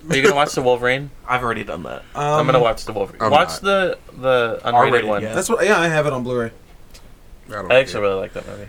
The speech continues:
Speaker 4: I don't care
Speaker 2: I
Speaker 4: enough.
Speaker 2: like that one a lot. I like it up until the end.
Speaker 1: Yeah.
Speaker 2: When they start doing Silver Samurai and Madam Hydra.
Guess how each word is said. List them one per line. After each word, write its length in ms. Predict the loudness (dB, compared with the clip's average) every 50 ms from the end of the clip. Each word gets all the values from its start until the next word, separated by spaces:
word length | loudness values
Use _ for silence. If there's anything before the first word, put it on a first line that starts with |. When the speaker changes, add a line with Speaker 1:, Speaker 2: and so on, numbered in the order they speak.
| -6 -4
Speaker 4:
I 60 | -4
don't 100 | -4 -4
care 160 | -6 -10 -10
Speaker 2:
I 40 | -6
Speaker 4:
enough. 120 | -4 -4 -4
Speaker 2:
like 120 | -4 -6
that 160 | -10 -12 -12
one 100 | -12 -12 -12
a 60 | -12
lot. 180 | -12 -12 -14 -14 -6 0
I 80 | 2 4
like 180 | 4 4 2 0
it 60 | -2
up 140 | -4 -4 -4
until 300 | -6 -6 -6 -6 -6 -6
the 120 | -8 -10
end. 220 | -10 -12 -12 -14 -16 -18 -20 -20 -20 -20 -20 -20 -20 -20 -18 -16
Speaker 1:
Yeah. 400 | -14 -12 -12 -10 -10 -10 -10 -12 -12 -16 -20 -20 -20 -20 -20 -20 -16 -14
Speaker 2:
When 140 | -10 -8
they 120 | -8 -8 -8
start 260 | -10 -10 -12 -12 -12
doing 160 | -12 -12 -12 -12
Silver 320 | -12 -12 -10 -10 -12 -10
Samurai 540 | -10 -10 -8 -6 -4 -2 -2 -2 -2 -4 -6
and 260 | -8 -10 -10 -12 -12 -10
Madam 280 | -8 -8 -6 -6 -8 -8
Hydra. 440 | -8 -10 -10 -10 -10 -10 -10 -10